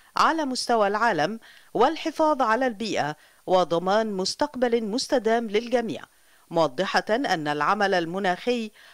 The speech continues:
أصبح أمرا لا غنى عنه لتحقيق التنمية. إلى أسعار النفط العالمية، حيث تراجعت الأسعار تراجعا حادا وسط مساع من الرئيس الأمريكي جو بايدن،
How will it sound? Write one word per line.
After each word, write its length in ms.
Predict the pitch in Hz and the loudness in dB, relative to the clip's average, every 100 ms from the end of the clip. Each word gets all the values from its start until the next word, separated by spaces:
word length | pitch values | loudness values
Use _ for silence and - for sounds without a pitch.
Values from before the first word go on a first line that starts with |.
| - | -4
أصبح 400 | - 269 254 277 | -2 0 -4 0
أمرا 340 | 277 330 311 294 | 0 0 0 0
لا 260 | 208 208 | 2 0
غنى 240 | 269 254 247 | 0 -2 0
عنه 560 | 202 202 185 190 180 - _ _ | 0 0 -2 -4 -4 -6 _ _
لتحقيق 680 | 233 311 254 - - 160 - | -4 0 -2 -2 -4 -4 -4
التنمية. 720 | 135 - 233 185 110 67 - _ _ _ - | -8 0 0 -2 -12 -14 -16 _ _ _ -2
إلى 360 | 240 226 233 294 | 2 4 4 2
أسعار 320 | - 277 359 | 0 0 2
النفط 420 | 320 269 294 - | 2 0 -2 0
العالمية، 800 | 254 208 208 285 269 226 226 202 | 2 4 2 2 0 -2 2 0
حيث 320 | 208 269 269 | 2 -2 -2
تراجعت 640 | 285 277 254 240 269 262 262 | -2 0 2 2 2 2 0
الأسعار 640 | 214 220 240 226 226 226 | 0 0 0 2 2 0
تراجعا 640 | 226 214 233 247 247 233 226 | 0 2 2 2 2 2 -2
حادا 540 | - 285 185 156 202 - - - - | -2 -4 0 0 0 -4 -20 -20 0
وسط 320 | 180 226 - | 2 2 2
مساع 500 | 269 254 - 320 311 | 0 0 0 0 0
من 260 | 277 254 226 | 0 0 0
الرئيس 400 | 208 196 208 - | 2 0 -2 -2
الأمريكي 680 | 214 185 208 196 233 240 202 | 0 0 0 -4 -4 -4 -4
جو 260 | 175 202 | -2 0
بايدن، 520 | 185 208 226 160 160 | 2 0 0 -2 -4